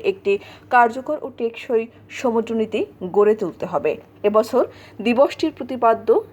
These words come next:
সিবেড ম্যাপিং, এনাবলিং ওশান অ্যাকশন,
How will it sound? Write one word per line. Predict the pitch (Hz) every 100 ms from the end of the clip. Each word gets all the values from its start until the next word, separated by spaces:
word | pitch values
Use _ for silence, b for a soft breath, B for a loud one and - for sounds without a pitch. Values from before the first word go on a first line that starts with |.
| -
সিবেড | - 226 226 226 233 - 196
ম্যাপিং, | 185 185 214 453 B B -
এনাবলিং | 220 214 208 233 269 330 -
ওশান | 233 240 277 -
অ্যাকশন, | 185 185 - 240